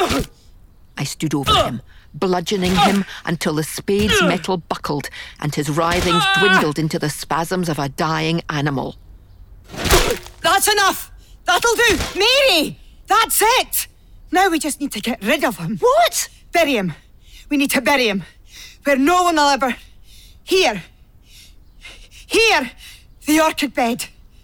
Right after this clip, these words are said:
Speaker 1: We dug away the orchids, dug a pit beneath,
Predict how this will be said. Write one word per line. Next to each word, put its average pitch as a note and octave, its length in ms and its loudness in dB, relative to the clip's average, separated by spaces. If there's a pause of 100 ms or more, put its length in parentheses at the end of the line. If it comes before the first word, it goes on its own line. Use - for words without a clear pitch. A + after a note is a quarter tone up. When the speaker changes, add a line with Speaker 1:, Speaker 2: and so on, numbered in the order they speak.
(400)
Speaker 1:
We E3+ 100 -4
dug F3+ 240 -4
away F3 220 0
the D#3+ 140 -2
orchids, D#3+ 520 -8 (280)
dug F#3+ 220 -2
a G#3+ 60 -4
pit - 440 -10
beneath, D#3 440 -6